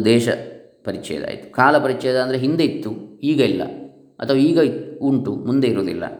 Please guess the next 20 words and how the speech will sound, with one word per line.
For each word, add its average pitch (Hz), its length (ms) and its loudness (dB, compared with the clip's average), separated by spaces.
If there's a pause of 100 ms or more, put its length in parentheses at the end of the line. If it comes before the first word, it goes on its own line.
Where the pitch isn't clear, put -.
(420)
ಆ 104 100 -4
ರೀತಿಯದ್ದಲ್ಲ. - 520 -6 (460)
ಆಮೇಲೆ 120 360 2
ವಸ್ತು 180 320 2
ಪರಿಚ್ಛೇದ 127 500 0
ಅಂದರೆ 123 280 0 (720)
ಈ 131 140 -2
ವಸ್ತುವಿನಲ್ಲಿ 165 480 2
ಇದೆ, 113 120 0
ಆ 113 100 2
ವಸ್ತುವಿನಲ್ಲಿ 127 500 0
ಇಲ್ಲ 104 200 -2
ಎನ್ನುವಂಥ 101 320 -4
ಪರಿಚ್ಛೇದವೂ 98 560 -6
ಇಲ್ಲ. - 140 -4 (100)
ಯಾವುದಕ್ಕೆ? 110 480 0 (500)
ಆತ್ಮತತ್ವ, 92 640 -8
ಬ್ರಹ್ಮತತ್ವ, 95 560 -2 (180)
ಪರಮಾತ್ಮ 107 500 -2
ತತ್ವ - 280 -10